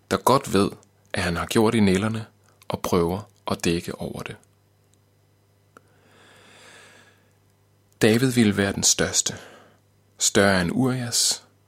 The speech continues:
Større end reglerne. Bibelen fortæller,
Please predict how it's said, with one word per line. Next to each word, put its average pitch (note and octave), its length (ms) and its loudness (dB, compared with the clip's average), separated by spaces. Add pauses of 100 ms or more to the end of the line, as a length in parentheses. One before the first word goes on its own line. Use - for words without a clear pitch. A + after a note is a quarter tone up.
(340)
Større G2 440 0
end G#2 80 -4
reglerne. C#2 420 -6 (1600)
Bibelen B2 300 2
fortæller, A#2 480 0